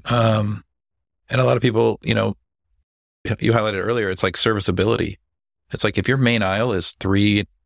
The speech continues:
feet and some change, like, that's gonna be a pretty rough workflow. Um, and there's something, you know, when I do these podcasts and I do 'em with, like,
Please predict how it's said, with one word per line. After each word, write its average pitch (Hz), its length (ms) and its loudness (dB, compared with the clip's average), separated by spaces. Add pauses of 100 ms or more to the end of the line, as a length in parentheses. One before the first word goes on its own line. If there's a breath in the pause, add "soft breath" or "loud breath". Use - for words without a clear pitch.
feet 104 320 0
and 98 140 0
some 95 160 -2
change, 107 480 2
like, 92 320 -2 (800)
that's 113 240 -2
gonna 170 160 0
be 165 80 0
a 107 80 -2
pretty 113 260 -2
rough 95 300 0
workflow. - 640 -2 (240)
Um, 95 420 2 (160)
and 107 300 0
there's 123 180 0
something, 131 400 0
you 107 60 4
know, 104 100 2
when 101 100 2
I 98 80 2
do 107 140 2
these 120 140 2
podcasts - 480 -4
and 101 80 2
I - 20 2
do 98 180 0
'em 98 100 2
with, 92 200 0
like, 92 300 0